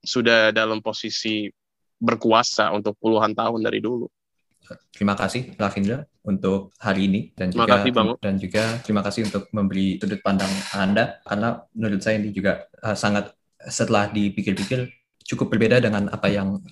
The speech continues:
Speaker 2: media pada saat ini memberi, dan juga dapat memberi sedikit sudut pandang dari bukan hanya satu orang saja, tapi juga bisa ada saling bolak-balik dari antara argumen.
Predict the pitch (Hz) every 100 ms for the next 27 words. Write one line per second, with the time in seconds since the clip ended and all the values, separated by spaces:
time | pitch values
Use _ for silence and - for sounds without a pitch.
0 | _ 113 113 104 98 98 - 101 95 95
1 | 95 95 98 - 110 104 98 107 - -
2 | - 101 95 92 92 92 - _ 107 95
3 | 95 - - 113 98 98 98 95 - 98
4 | 101 - _ - 113 104 104 101 104 101
5 | 101 98 95 - _ _ _ 120 113 107
6 | 104 95 92 98 - - 98 98 98 98
7 | 95 95 107 101 98 95 95 95 - _
8 | _ - 104 98 98 98 92 95 95 90
9 | - - 107 98 95 92 110 104 - 101
10 | - _ - 95 - 98 98 98 95 98
11 | 92